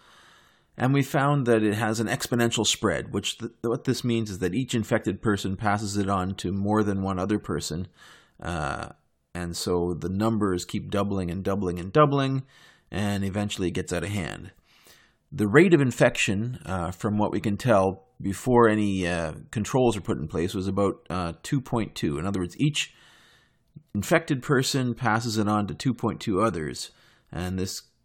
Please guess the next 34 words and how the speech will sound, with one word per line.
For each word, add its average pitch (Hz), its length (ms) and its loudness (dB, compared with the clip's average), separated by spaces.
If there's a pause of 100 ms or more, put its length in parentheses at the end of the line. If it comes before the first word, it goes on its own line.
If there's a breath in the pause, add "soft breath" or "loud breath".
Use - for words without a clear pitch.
(280)
creates 101 440 0
a, 85 800 -2
a, 85 40 -10
a - 20 -6
fast 107 540 -2
doubling, 92 560 -2 (440 soft breath)
uh, 85 420 -4
on 87 120 -6
the 85 100 -4
order 92 200 -2
of 87 60 -4
a, 87 240 -6
a 92 40 -10
few 101 200 -4
days. 90 460 -2 (340)
Uh, 71 260 -6
the 82 140 -8
number 87 300 -4
of 76 80 -8
cases 85 400 -4
doubles. - 540 -6 (1040 soft breath)
And 117 180 2
what 143 80 6
do 151 60 4
we 151 80 6
know 139 100 4
about 120 180 2
the 120 60 0
mortality 110 580 0
rate 87 180 -2
of 85 100 -8
this - 380 -10
virus? 76 520 -8
Well, 104 320 0